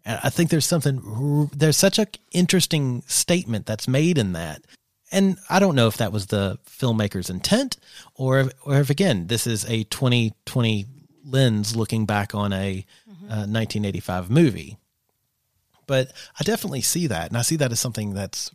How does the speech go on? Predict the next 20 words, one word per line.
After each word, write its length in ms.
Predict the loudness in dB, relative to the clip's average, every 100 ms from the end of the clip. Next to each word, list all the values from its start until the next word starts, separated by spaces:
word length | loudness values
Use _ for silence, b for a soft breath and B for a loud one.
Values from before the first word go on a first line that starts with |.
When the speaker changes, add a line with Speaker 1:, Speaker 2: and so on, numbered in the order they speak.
| -18
Speaker 1:
really 480 | -20 -2 2 2 2
interesting. 600 | 0 0 -2 -4 -8 -14 B B B -4
And 360 | -4 -4 -2
watching 340 | 0 0 0 -4
it 100 | -2
now, 340 | -2 0 -2
I'm 100 | -2
like, 140 | -4 -4
"Hmm, 200 | -6 -6 -6 -10 -8
I 60 |
get 160 | -8 -4
that." 240 | -4 -4 -8 _ _ -14
Speaker 2:
Yeah, 220 | -12 -10
definitely. 520 | -12 -12 -10 -10 -12 _ b b b b b b 4
But 220 | 6 6
another 380 | 6 6 6 4
thing 300 | 4 2 2
that 340 | 4 4 2 2
I 520 | 4 6 6 4 2
noticed, 1000 | 2 4 6 4 2 0 2 2 4